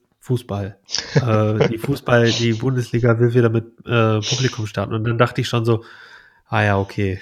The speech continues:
Speaker 1: <laughs> Ist dann doch wieder so, äh, so eine News, äh, am letzten Drittel der Tagesschau, „By the way, irgendwie hundert Tote in,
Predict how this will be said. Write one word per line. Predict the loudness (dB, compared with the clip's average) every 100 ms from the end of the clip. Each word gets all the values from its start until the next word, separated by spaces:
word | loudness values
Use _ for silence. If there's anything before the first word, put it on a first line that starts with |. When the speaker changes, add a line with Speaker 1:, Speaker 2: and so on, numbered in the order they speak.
| -6 -4 -2 -2
Speaker 1:
<laughs> | 0 0 6 6 6 2 0 -14 -16 -16 -12
Ist | -2 -2 2
dann | 2 2
doch | 0 0
wieder | 0 2 0
so, | 0 0 0 -4 -6
äh, | -4 -4
so | -4 -4
eine | -4
News, | 0 2 2 -4
äh, | -4
am | -2 0 -2 -4 -4 -6 -6
letzten | -6 -6 -14
Drittel | -8 -6 -4
der | -4 -4
Tagesschau, | -2 -2 -2 -6 -2 0
„By | 0 0 0
the |
way, | -2 0 0 0
irgendwie | -2 -2
hundert | -2 0 -2 -2
Tote | -6 -4
in, | -6 -6 -8 -10